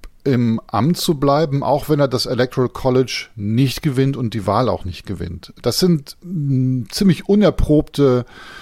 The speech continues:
Hintertürchen in der U-S-Verfassung, die ihm das ermöglichen könnten. Ich nehme mal ein Beispiel.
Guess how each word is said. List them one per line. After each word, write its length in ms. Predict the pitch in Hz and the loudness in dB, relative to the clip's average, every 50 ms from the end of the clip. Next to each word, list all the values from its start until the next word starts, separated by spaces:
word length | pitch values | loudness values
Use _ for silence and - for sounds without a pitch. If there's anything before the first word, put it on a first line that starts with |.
| - - - - | -20 -20 -18 -8
Hintertürchen 720 | - 101 165 196 208 185 - - 151 156 151 - 143 147 | -2 2 4 4 4 4 2 4 2 2 2 2 -2 -4
in 160 | - 131 127 131 | -2 -2 0 0
der 200 | 127 117 - 101 | 0 0 0 -2
U-S-Verfassung, 840 | 117 - - 120 139 - - 170 156 - - 156 147 - 147 139 117 | -4 -2 -2 -4 -4 -2 -2 -4 -2 -2 -2 -4 -2 0 -2 -2 0
die 120 | 123 131 | 0 0
ihm 100 | 127 120 | 0 0
das 160 | 113 117 - | 0 -2 -4
ermöglichen 600 | - 151 117 107 123 139 147 - 127 98 - 90 - | -2 -4 -2 0 0 0 0 -2 -4 -8 -8 -10 -10
könnten. 360 | - - 95 87 85 - 98 | -6 -6 -6 -6 -6 -6 -6
Ich 140 | 95 - 127 | -4 -2 0
nehme 160 | 143 156 147 | 2 2 2
mal 80 | 127 110 | 2 2
ein 160 | 110 113 98 | 0 0 2
Beispiel. 640 | 107 98 107 127 131 - - - - - - - | 2 2 4 2 2 0 -4 -8 -10 -10 -12 -12